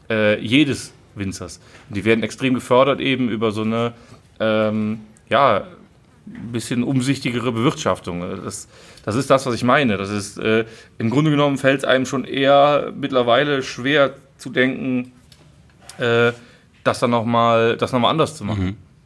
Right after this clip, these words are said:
Speaker 1: Weil man dann denkt, „Ja, wenn ich jetzt das wieder mache, tue ich mir einen Haufen Probleme ins Haus.“ Ne? Aber, ne, so, weil man jetzt natürlich das,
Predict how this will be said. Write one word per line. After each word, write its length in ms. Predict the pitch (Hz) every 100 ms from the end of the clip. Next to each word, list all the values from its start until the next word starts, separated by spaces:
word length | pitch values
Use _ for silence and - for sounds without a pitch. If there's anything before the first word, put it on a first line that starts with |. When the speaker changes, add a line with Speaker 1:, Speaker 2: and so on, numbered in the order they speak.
| -
Speaker 1:
Weil 640 | 98 104 107 107 107 113 - 110
man 260 | 110 110
dann 120 | 110 110
denkt, 280 | 113 - - _ -
„Ja, 60 | -
wenn 120 | 87
ich 100 | -
jetzt 140 | -
das 140 | 101 -
wieder 140 | 98
mache, 300 | 101 - 101 - - - _ -
tue 160 | 117
ich 80 | 117
mir 80 | 110
einen 120 | 104
Haufen 240 | 110 113 -
Probleme 380 | 110 131 165 127
ins 120 | 107
Haus.“ 320 | 98 95 - - _ _ -
Ne? 160 | - - - -
Aber, 360 | 120 120 123 -
ne, 200 | 127 147
so, 240 | 139 147
weil 100 | 123
man 120 | 123 123
jetzt 180 | 139
natürlich 360 | 117 151 147 - -
das, 220 | 123 -